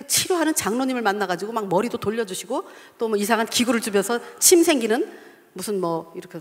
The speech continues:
그런 것도 바이오라나 뭐 이런 것도 주시고 그러면서 사람을 통해서 하나님을 복을 주십니다.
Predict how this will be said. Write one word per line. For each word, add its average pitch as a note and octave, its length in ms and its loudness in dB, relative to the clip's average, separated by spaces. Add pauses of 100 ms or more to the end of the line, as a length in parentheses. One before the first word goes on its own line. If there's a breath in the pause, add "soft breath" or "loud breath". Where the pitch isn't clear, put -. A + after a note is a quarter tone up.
그런 G3 180 -8
것도 D#3+ 300 -10
바이오라나 D#3+ 580 -6
뭐 D#3 120 -10
이런 F3+ 200 -4
것도 F#3 160 -4
주시고 - 400 -10 (720 soft breath)
그러면서 B3+ 760 -2
사람을 B3 720 -2 (300)
통해서 C4+ 520 0
하나님을 G#3+ 380 -2
복을 E3 240 -8
주십니다. C#3+ 460 -14